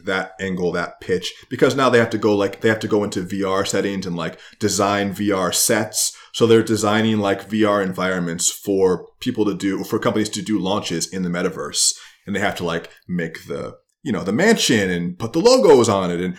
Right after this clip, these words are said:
that's a whole new thing. Even though it's still, they get, they hire designers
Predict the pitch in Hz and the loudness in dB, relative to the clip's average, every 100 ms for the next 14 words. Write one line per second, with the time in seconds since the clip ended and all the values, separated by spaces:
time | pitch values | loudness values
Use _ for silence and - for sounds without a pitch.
0 | - 120 143 113 - 160 143 117 165 110 | -4 0 2 2 4 4 2 0 2 2
1 | 107 165 156 123 117 - 202 147 147 - | 4 2 4 2 2 -2 0 0 -2 -6
2 | 95 87 - 90 95 92 80 98 120 117 | -6 -8 -6 -4 -2 -2 -2 2 4 4
3 | 117 113 - | 4 2 -2